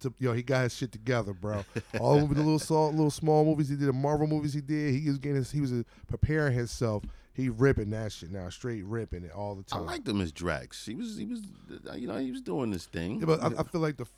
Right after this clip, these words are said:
Speaker 1: from his first movie to the, the first one he did, uh, Gal-, Guardian of the Galaxy, to the second one, like, his
Speaker 2: Skills got up.
Speaker 1: better, and now Army of the Dead, man, he's lights out, man.
Speaker 2: Oh,
Speaker 1: Lights
Speaker 2: all right.
Speaker 1: out.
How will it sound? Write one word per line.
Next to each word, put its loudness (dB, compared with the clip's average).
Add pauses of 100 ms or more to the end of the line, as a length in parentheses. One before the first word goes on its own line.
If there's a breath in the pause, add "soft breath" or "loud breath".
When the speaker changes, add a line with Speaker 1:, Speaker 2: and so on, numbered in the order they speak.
(100)
Speaker 1:
from -2
his -2
first -2
movie 0
to -4
the, -6 (100)
the -6
first 0 (140)
one 0
he -2
did, -2 (260)
uh, -8
Gal-, 0
Guardian 0
of -4
the -4
Galaxy, 0
to -6
the -4
second -4
one, 0
like, -6 (340 soft breath)
his -4 (460)
Speaker 2:
Skills -10
got -6
up. -10
Speaker 1:
better, 4
and -4
now 2
Army 0
of -4
the -8
Dead, -4
man, -8
he's -6
lights -8
out, -14
man. -20 (420 loud breath)
Speaker 2:
Oh, -2
Speaker 1:
Lights 0
Speaker 2:
all 0
right. -2
Speaker 1:
out. -12